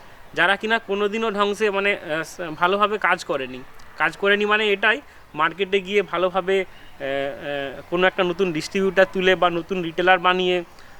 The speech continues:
মানে, যেটা কঠোর পরিশ্রম বলে, তারা মার্কেটে কখনো কঠোর পরিশ্রম করেনি। তাদের বসরা ছেড়ে চলে গেছে, তো তারাও কিনা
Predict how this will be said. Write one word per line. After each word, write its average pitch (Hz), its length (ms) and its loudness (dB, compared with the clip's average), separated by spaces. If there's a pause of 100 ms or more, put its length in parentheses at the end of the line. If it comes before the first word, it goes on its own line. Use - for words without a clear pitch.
মানে, 185 200 2
যেটা 196 380 4
কঠোর 196 280 2
পরিশ্রম 202 460 0
বলে, 151 200 0
তারা 160 220 0
মার্কেটে 185 420 -2
কখনো 202 300 -2
কঠোর 202 280 -4
পরিশ্রম 180 460 -2
করেনি। 135 380 -2 (500)
তাদের 170 280 4
বসরা 170 400 0
ছেড়ে 208 220 2
চলে 208 260 2
গেছে, 214 200 0
তো 233 120 -4
তারাও 208 340 4
কিনা 220 340 0